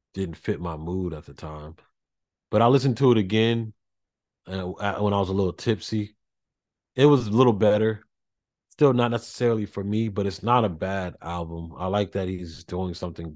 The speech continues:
I feel like he's good at doing something different. I'll have to listen to it a little bit more. I wanna be in, like, in, like, party environments when I hear it, or just around other people, 'cause sometimes I need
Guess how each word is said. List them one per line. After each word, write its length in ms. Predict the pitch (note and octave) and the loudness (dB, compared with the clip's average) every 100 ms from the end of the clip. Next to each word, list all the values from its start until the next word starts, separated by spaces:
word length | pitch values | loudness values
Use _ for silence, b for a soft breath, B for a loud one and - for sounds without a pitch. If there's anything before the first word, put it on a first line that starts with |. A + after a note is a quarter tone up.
| _ | _
I 240 | _ _ _ | _ _ _
feel 80 | F#3 | 6
like 160 | D3+ B2 | 6 6
he's 180 | D3 G2 | 2 2
good 260 | G2+ A#2+ | 4 6
at 240 | A2 E2+ G2 | 6 2 -4
doing 200 | G2+ G2 | -6 -6
something 320 | G2 F#2 F2 | -8 -8 -6
different. 400 | G2 - G2+ F2+ _ _ _ _ _ _ _ _ _ - | -6 -6 -8 -10 _ _ _ _ _ _ _ _ _ -2
I'll 120 | G#2+ | 0
have 120 | A#2+ | 2
to 60 | G2+ | 0
listen 200 | G2 - | -4 -2
to 60 | |
it 40 | G#2+ | 0
a 20 | |
little 140 | G2+ | 2
bit 120 | G2 F#2 | 0 0
more. 200 | G2 G#2+ | 0 2
I 20 | |
wanna 380 | A#2+ A#2 G2 F2 _ _ G2 | 2 0 0 -4 _ _ -6
be 280 | G#2 G#2 | 0 0
in, 120 | G2 F2+ | 0 -2
like, 280 | F2+ F2 E2 _ _ _ _ _ _ _ - | -4 -6 -12 _ _ _ _ _ _ _ -10
in, 220 | F#2+ E2+ D2+ | -10 -8 -8
like, 240 | F2+ D2+ | -8 -8
party 380 | - G2 F#2+ F#2 | -4 -2 0 -2
environments 760 | E2+ E2 E2+ E2 E2 C#2 - | -4 -6 -6 -8 -10 -14 -18
when 140 | D#2 E2 | -14 -12
I 120 | D#2 | -12
hear 220 | D#2+ E2+ | -10 -10
it, 220 | E2 D#2+ - | -10 -12 -14
or 180 | D#2+ | -14
just 340 | D#2 D#2+ - - _ _ _ - | -12 -14 -16 -18 _ _ _ -14
around 400 | F2 F#2 F#2+ F2+ | -6 -2 -2 -2
other 180 | E2+ D#2+ | -6 -8
people, 540 | - E2+ E2 D#2+ D#2+ _ _ _ _ _ | -10 -12 -12 -14 -16 _ _ _ _ _
'cause 140 | - - | -14 -8
sometimes 420 | G#2 G#2+ F#2+ E2+ | -4 -2 -2 -2
I 120 | F2+ | -4
need 340 | E2+ E2+ D#2+ | -4 -6 -8